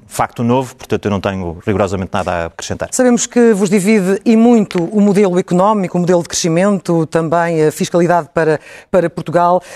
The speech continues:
Speaker 2: Eh, Rui Rocha acusa o Pedro Nuno Santos, eh, de falta de ambição, de se contentar com muito pouco. Ou, ou, eh,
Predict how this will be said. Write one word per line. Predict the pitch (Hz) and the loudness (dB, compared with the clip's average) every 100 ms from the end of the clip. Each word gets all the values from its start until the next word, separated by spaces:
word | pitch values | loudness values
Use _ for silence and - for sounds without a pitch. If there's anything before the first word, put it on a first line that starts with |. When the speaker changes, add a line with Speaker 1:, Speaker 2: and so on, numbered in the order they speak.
| - | -14
Speaker 2:
Eh, | - | -8
Rui | - 254 | -2 0
Rocha | 240 240 - 254 240 | 2 0 0 2 2
acusa | 240 233 | 2 0
o | 226 | 2
Pedro | 226 208 | 0 0
Nuno | 214 | 0
Santos, | - 220 220 - 220 - | 0 0 0 -2 -4 -4
eh, | 208 202 196 | 0 2 2
de | 170 190 | 0 -2
falta | - - 269 262 220 | -2 2 0 0 -4
de | 190 | -2
ambição, | 214 196 170 156 160 127 127 | 0 0 -4 -6 -6 -6 -8
de | |
se | - | -8
contentar | - 233 214 202 220 220 _ _ _ | -4 -2 -2 0 -2 -2 _ _ _
com | - 226 208 202 - | -2 0 0 -2 -2
muito | 180 208 277 247 - | 4 6 6 4 0
pouco. | - 170 135 - 131 - | -4 -2 -2 -4 -12 -10
Ou, | - 170 _ _ _ | -6 -6 _ _ _
ou, | - 262 277 220 | 2 4 4 2
eh, | - 190 180 165 | 0 0 2 0